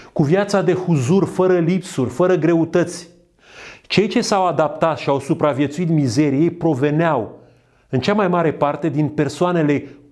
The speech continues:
confruntate mai mereu cu lipsa confortului,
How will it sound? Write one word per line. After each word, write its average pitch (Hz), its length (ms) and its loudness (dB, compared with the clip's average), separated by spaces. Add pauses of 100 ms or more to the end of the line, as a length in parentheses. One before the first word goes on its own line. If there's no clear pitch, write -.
(160)
confruntate 165 1120 -2 (200)
mai 165 260 -2
mereu 175 360 0
cu 175 200 -2
lipsa 165 400 0
confortului, 147 880 -2